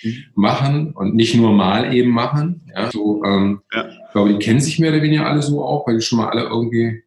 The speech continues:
Speaker 2: miteinander zu tun hatten. Wir vertreten ja, also ich zum Beispiel bin jemand, der keine Medien selber vertritt. Ich vertrete immer Gegenmedien.
Speaker 1: Okay.
Speaker 2: Äh, für mich ist das, äh, das ist so eine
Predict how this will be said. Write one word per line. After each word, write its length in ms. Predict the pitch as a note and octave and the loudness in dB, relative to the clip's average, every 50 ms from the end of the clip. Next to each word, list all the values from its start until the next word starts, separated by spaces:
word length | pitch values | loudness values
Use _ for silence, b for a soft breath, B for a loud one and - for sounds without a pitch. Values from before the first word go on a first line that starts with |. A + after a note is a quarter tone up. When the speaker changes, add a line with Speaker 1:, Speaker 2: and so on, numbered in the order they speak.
| _ | _
Speaker 2:
miteinander 320 | - A2 A2+ A2+ A2 A2+ A2 | -4 -2 0 0 2 0 0
zu 160 | A2 - G#2+ | -2 -4 -8
tun 260 | - - C#3+ D3+ D3 | -6 -2 -2 0 0
hatten. 440 | D#3 D#3 D#3 - E3+ F3+ F3+ F3+ - _ _ _ _ _ | 0 -2 -2 -2 -2 0 0 -2 -2 _ _ _ _ _
Wir 80 | G#2+ F2+ | -2 0
vertreten 400 | G#2+ A2+ A2 - B2+ A#2+ A#2+ A#2 | 0 0 0 2 2 2 4 4
ja, 260 | A2 A2 A2 A2+ - - | 2 2 2 0 -2 -2
also 140 | A#2+ A#2 A#2 | -2 -2 0
ich 140 | - - - | 0 0 0
zum 120 | - C#3+ | 2 2
Beispiel 240 | C3 C3 - - B2+ | 2 2 2 2 2
bin 80 | A#2 A#2+ | 2 4
jemand, 260 | A#2+ A#2+ A#2 A2+ A2+ | 4 4 2 2 2
der 120 | G#2+ F#2 | 0 0
keine 200 | - B2 G#2+ G#2 G#2 | 0 0 2 2 4
Medien 300 | G#2+ A#2+ C#3 D#3 A#2 A2 | 4 4 4 2 2 2
selber 240 | A2+ A2 C3+ D#3 | 2 0 0 0
vertritt. 480 | D3+ - D#3+ D#3 - - G#3 - - _ _ _ _ - G2 - | -2 -2 -4 -4 -6 -6 -8 -10 -10 _ _ _ _ -8 -8 -8
Ich 80 | - - | -8 -10
vertrete 320 | - - - - - A2 | -10 -6 -4 -4 -2 -2
immer 160 | G#2 G2+ G2 | -2 -2 -2
Gegenmedien. 580 | F#2+ G#2+ A2+ B2+ C3+ C#3 C3+ C3 D3+ D#3 F3 F#3 | 0 0 0 0 -2 -2 -2 -2 -2 0 -2 -2
Speaker 1:
Okay. 200 | - - C3 - - - | -2 -4 -6 -8 -8 -6
Speaker 2:
Äh, 360 | G2+ G2 F#2+ F#2 F#2 F#2 G2 G2 - | -2 -2 0 0 0 -2 -4 -6 -4
für 60 | - A2+ | -2 0
mich 240 | G#2 G#2+ G#2+ G#2+ | 0 0 0 0
ist 200 | A2+ A2 - - | -2 -4 -2 -2
das, 380 | - G#2 G2+ - - - - - | -2 -2 0 0 -2 -4 -2 -2
äh, 300 | G#2+ F#2+ F#2+ G2 G2+ G2 | 0 0 0 0 0 -2
das 160 | - A2 G#2 A2+ | -2 -2 -2 -2
ist 100 | A2 - | -2 0
so 60 | - A2 | 0 2
eine 420 | G#2 G2+ G2 F#2+ F#2+ G2 G#2 - | 2 2 0 0 -2 -4 -6 -8